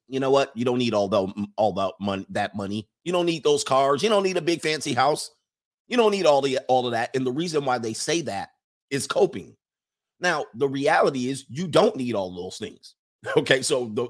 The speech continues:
there's a fine line in my philosophy here. And again, if you develop a philosophy in life and stick to it and live and die by it, you'll actually be more successful. So my philosophy in life is this.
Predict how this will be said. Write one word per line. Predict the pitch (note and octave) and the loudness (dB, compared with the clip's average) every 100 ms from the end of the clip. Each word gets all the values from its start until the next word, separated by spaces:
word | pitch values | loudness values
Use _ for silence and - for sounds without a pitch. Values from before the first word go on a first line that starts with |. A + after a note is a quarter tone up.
| - | -8
there's | G#2+ C#3+ C3 | -6 -4 -2
a | |
fine | A#2 D3 E3+ D3+ | -4 -4 -2 -2
line | D3 D#3+ B2+ | 0 0 0
in | A2 | -2
my | G#2+ G#2+ | -4 -4
philosophy | - A#2 C3+ - G#2 F#2+ | -2 -2 -2 -4 -10 -10
here. | F#2 D#2+ - _ _ | -10 -12 -16 _ _
And | B2+ | -6
again, | B2+ C3+ C#3+ D2 _ - | -4 -2 -4 -6 _ -10
if | A#2 | -8
you | A#2 | -4
develop | A#2 A2 E3 G#2+ | -2 0 0 0
a | |
philosophy | B2+ A#2+ B2 C3+ G#2+ G#2+ | -6 -2 -2 -2 -6 -6
in | G2 | -6
life | G2+ B2 E2+ - _ _ _ | -2 -2 -4 -14 _ _ _
and | C#3 C3+ | -10 -8
stick | - - E3+ - | -8 -2 -4 -2
to | C3+ A2 | -2 0
it | B2+ - _ _ _ _ _ _ | -2 -4 _ _ _ _ _ _
and | D3 C3+ C3+ | -2 0 2
live | D#3 D#3+ | 2 2
and | D3 | 0
die | C3 D3+ E3+ | 2 4 4
by | C#3 G#2+ G#2+ | 2 -2 -2
it, | B2 - _ _ _ | -4 -8 _ _ _
you'll | C#3+ E3 C#3+ | -2 -2 0
actually | D3 - C3 | 0 -2 -4
be | C3 | -2
more | B2 A#2+ | -2 -4
successful. | - F2 - B2+ - G#2 | -6 -6 -4 -4 -4 -6
So | A2+ | -4
my | G#2 D3+ | -2 -2
philosophy | - C3+ A#2+ - - A2 | -2 0 0 -2 -6 -6
in | G2+ | -2
life | G2 F#2+ | -4 -4
is | F#2 | -4
this. | E3 - - | -2 -4 -10